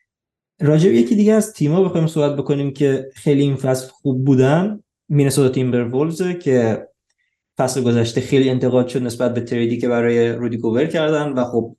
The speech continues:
این فصل بالاخره رودی گوبر نشون داد که شاید ارزش اون ترید رو داشته، مخصوصاً با وجود اینکه جیدن مکدنیلز رو تونستن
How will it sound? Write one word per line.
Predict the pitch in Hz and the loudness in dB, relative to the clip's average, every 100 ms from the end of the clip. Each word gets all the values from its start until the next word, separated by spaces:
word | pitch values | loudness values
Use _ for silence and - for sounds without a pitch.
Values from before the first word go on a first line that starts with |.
| _ | _
این | 147 131 | -2 -2
فصل | 127 147 160 151 127 | -2 -2 -2 -4 -4
بالاخره | 131 123 117 127 131 | 0 0 0 -2 -2
رودی | 127 120 | -2 -2
گوبر | 123 120 | -2 -2
نشون | 123 120 131 127 | -4 -6 -4 -2
داد | 123 - | -2 -4
که | 131 113 113 - _ _ _ | -2 -2 -4 -14 _ _ _
شاید | - - 139 135 123 120 | -12 0 2 4 2 0
ارزش | 123 120 123 123 131 | -2 -2 -2 -4 -4
اون | 120 117 113 - _ | -4 -2 -4 -6 _
ترید | 127 117 | 0 2
رو | 127 127 | 2 0
داشته، | 120 113 - 123 135 170 202 - | 0 -2 -2 0 2 0 -2 -6
مخصوصاً | 117 - 127 120 117 - _ | -8 -4 -4 -2 -4 -10 _
با | 131 | 0
وجود | 117 117 123 | 2 2 0
اینکه | 123 120 113 123 117 113 - 135 | -2 -4 -2 0 0 -2 -6 -2
جیدن | 135 123 | 0 2
مکدنیلز | 117 113 120 117 117 120 | 0 -4 -4 -2 -4 -4
رو | 117 117 | -4 -4
تونستن | 117 113 113 139 113 107 | -4 -6 -4 -4 -4 -4